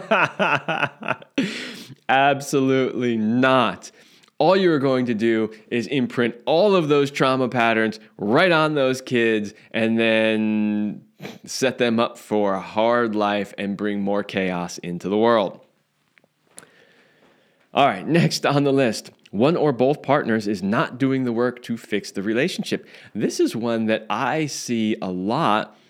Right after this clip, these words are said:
when I work with clients. Uh, I have mostly,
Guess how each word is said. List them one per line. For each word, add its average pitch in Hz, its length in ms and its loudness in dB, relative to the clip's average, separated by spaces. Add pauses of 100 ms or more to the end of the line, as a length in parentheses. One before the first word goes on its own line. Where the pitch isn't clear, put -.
when 98 360 -2
I 107 280 -2
work 95 360 -4
with 92 220 -6
clients. 147 680 -6 (640)
Uh, 87 240 -12
I 101 140 -4
have 120 760 0
mostly, 117 1200 -2